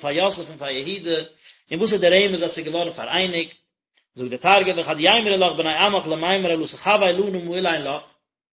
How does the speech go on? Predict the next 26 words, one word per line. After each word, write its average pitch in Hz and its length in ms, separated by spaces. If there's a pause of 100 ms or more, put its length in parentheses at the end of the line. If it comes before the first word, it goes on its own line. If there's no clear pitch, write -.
(420)
זאגט - 100
דער 120 100
אייבערשטער, 190 400
דברי 190 340
עליהם, 180 400
זאגט 185 160
צו 170 120
זיי, 175 200
קחו 196 220
אמר 190 300
השם 180 320
אליכם, 175 380
אזוי 175 180
האט 180 80
דער 170 100
אייבערשטער 175 340
געזאגט. 170 380 (640)
הנה 214 400
אני 208 200
אלקייך, 196 580
איך 180 140
וויל 175 180
נעמען 190 240
דאס 175 180
עץ 190 280
יוסף, 180 440